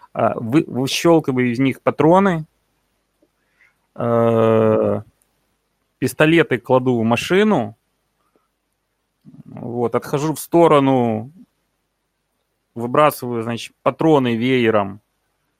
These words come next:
в разные стороны, потом возвращаюсь к, к машине и из ящика с интруме-, с инструментами, э,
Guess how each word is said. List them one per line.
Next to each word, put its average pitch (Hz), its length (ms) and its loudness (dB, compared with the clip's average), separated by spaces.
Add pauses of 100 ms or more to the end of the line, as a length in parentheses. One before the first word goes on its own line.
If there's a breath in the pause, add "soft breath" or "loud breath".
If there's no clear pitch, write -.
(420)
в - 100 -12
разные 127 380 2
стороны, 175 480 0
потом 151 300 -4
возвращаюсь 131 640 -2
к, - 180 -20
к - 100 -16
машине 160 540 -4
и 143 440 -6
из 123 220 -8
ящика 143 420 -4
с - 100 -8
интруме-, 139 460 -2
с - 100 -16
инструментами, 131 920 -4
э, - 460 -14